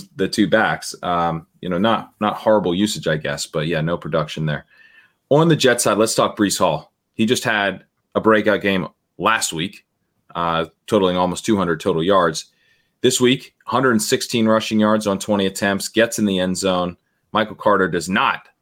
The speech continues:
snipe any one-yard, uh, touchdowns from him, which is nice to see. Uh,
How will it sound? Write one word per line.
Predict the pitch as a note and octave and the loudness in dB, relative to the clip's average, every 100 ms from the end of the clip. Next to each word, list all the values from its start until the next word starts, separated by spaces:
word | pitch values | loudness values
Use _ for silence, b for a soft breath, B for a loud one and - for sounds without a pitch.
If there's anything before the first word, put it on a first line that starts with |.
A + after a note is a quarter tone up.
| _ | _
snipe | - G#2+ F#2+ F#2 - | -2 0 2 0 -2
any | F#2 F#2 F2+ | -2 -2 -2
one-yard, | - F#2+ F#2+ F#2 F2 E2+ - - | -4 -2 0 2 0 0 -6 -10
uh, | D#2+ D2+ D#2 _ _ | -6 -6 -8 _ _
touchdowns | - F#2+ - F2 E2 | -4 -2 -2 -4 -4
from | - F2 | -6 -6
him, | F2 E2+ | -4 -6
which | D#2+ | -8
is | E2+ | -6
nice | F2+ E2 | -6 -6
to | - | -6
see. | - E2 D#2 D#2 _ b b b b b - _ | -6 -4 -4 -6 _ b b b b b -20 _
Uh, | F#2 F2 F2 | -2 2 2